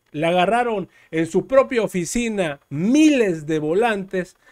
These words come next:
buscando desprestigiar a la jefa de gobierno. Aquí lo interesante que todo está apuntando a hacer un desvío de recursos. Y de ser así,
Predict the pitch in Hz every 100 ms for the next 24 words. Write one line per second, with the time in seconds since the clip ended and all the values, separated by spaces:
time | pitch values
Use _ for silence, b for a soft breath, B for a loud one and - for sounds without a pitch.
0 | b b 170 175 220 226 220 196 - -
1 | 160 - 160 208 208 185 147 - 165 -
2 | 147 131 131 135 202 190 160 127 _ b
3 | b b b 127 - 311 339 277 254 233
4 | 262 254 247 233 226 202 269 247 - 240
5 | 226 214 190 220 202 185 196 - 175 226
6 | 247 262 240 190 170 185 262 240 202 185
7 | 170 160 - 302 294 - 160 127 _ _
8 | _ _ _ _ _ _ _ _ _ _
9 | - 180 180 262 277 240 - 254